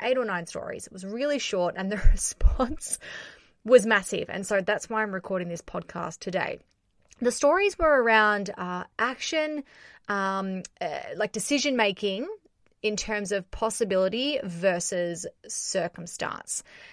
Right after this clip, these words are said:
and how having an awareness of, you know, what mindset we are in. Are we in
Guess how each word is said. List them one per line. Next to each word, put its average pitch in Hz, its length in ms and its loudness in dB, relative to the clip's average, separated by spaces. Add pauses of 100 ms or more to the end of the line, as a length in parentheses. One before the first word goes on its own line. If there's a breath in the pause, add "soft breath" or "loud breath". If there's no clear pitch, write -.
(160 loud breath)
and 208 180 6
how 214 360 4
having 226 420 2
an 240 80 0
awareness 190 720 -2
of, 180 400 -2 (420)
you 208 120 -6
know, 185 140 -2
what 180 360 2
mindset 214 520 0
we 208 200 2
are 175 100 -2
in. 277 220 -2
Are 208 220 2
we 233 160 0
in 202 440 -4